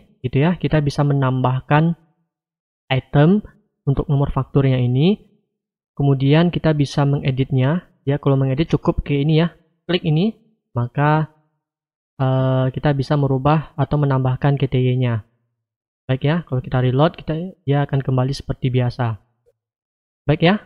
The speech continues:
para mahasiswa sekalian, silakan, eh, disimak sampai selesai. Terlebih dahulu kita akan tambahkan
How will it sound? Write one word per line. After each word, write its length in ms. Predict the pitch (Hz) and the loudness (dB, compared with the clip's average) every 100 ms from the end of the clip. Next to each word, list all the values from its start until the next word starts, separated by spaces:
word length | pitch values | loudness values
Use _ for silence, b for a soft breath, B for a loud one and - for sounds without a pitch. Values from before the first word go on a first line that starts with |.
| _ - | _ -4
para 80 | 135 | -2
mahasiswa 320 | 135 - 135 | -2 0 0
sekalian, 640 | - 135 143 220 233 156 _ _ _ _ _ _ _ _ _ - | 0 2 2 2 0 -6 _ _ _ _ _ _ _ _ _ -4
silakan, 640 | 131 - 165 185 185 202 - | -2 2 2 2 -2 -6 -4
eh, 240 | 139 135 | 0 0
disimak 480 | 135 - 135 151 170 | -2 -4 -2 -2 -2
sampai 400 | - 135 127 123 | -4 -4 0 -2
selesai. 560 | - 123 123 127 208 - _ _ _ _ _ _ | -2 -2 0 0 0 -2 _ _ _ _ _ _
Terlebih 320 | 143 143 143 | 2 4 4
dahulu 240 | 135 139 214 | 4 4 2
kita 240 | - 185 | 0 0
akan 160 | 190 185 | 0 0
tambahkan 720 | 156 151 135 131 135 165 208 | 0 2 2 2 0 0 -2